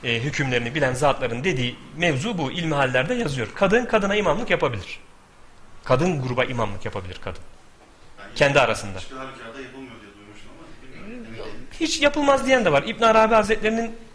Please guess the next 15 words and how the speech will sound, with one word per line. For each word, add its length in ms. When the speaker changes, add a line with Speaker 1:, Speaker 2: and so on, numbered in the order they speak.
Speaker 1:
namaz 340
konusunda 320
işlediğimizde 600
bu 60
konuyu 260
İbn 200
Arabi 240
Hazretleri 300
de 100
dile 120
getirmişti. 540
Kadının 380
kadına 340
imamlık 440
yapması 460